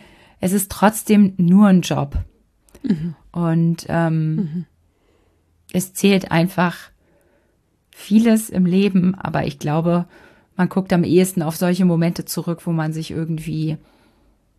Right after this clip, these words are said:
Speaker 1: ja, an Gemeinschaft erinnert, an, an Zusammensein, an
Speaker 2: Mhm.
Speaker 1: Familie.
Speaker 2: Mhm.
Speaker 1: Klar, auch an Erfolge, die man für sich erreicht hat, natürlich.
Speaker 2: Mhm.
Speaker 1: Ist auch für jeden individuell, aber ich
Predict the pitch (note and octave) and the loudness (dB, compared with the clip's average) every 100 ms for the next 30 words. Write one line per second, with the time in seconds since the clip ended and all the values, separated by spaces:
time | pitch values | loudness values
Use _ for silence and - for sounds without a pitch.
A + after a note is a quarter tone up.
0 | _ _ _ - E3 D#3+ D3+ D3+ D3+ D3 | _ _ _ -8 -6 -4 -4 -4 -4 -4
1 | D#3 - C#3+ C#3+ D3 C#3+ D3+ C#3+ C#3 C#3+ | -4 -4 -8 -6 -6 -4 -4 -4 -4 -4
2 | D3 C#3+ C#3+ D#3 D#3 E3+ D#3 D3+ D#3+ D3+ | -4 -4 -4 -4 -4 -4 -2 -2 0 -2
3 | D#3 D3+ D#3 D3+ _ - E3 - - D#3+ | -2 -4 -4 -6 _ -8 -8 -2 0 2
4 | E3 D#3+ D#3+ D#3+ - _ _ _ _ G#3+ | 0 -2 -2 -4 -8 _ _ _ _ -4
5 | D#3 F3+ D#3 F3+ - E3 - E3+ E3 - | -2 0 4 4 2 0 0 0 0 -4
6 | _ - _ - E3+ - E3 F3+ E3+ F3 | _ -20 _ -4 -4 -2 0 2 2 2
7 | D#3+ D3+ F3+ D#3+ F3 F3+ - - _ _ | 0 -2 -4 -2 -2 -4 -12 -20 _ _
8 | _ F#3+ F#3 - E3+ - A#3 - D#3+ D3 | _ -6 -4 -4 -2 0 0 -2 -6 -4
9 | D3+ D3 F#3 G#3 C4+ D#4+ E3+ _ _ _ | -6 -4 0 2 2 0 -2 _ _ _
10 | _ _ _ - F#3 - - F3+ E3 E3+ | _ _ _ -2 0 -2 -2 0 2 2
11 | D3+ D#3 D3+ C#3+ D#3 D#3 - D3+ - - | 2 0 -2 -2 -2 -4 -4 -6 -6 -4
12 | E3 - E3+ - - | -4 -4 -6 -10 -18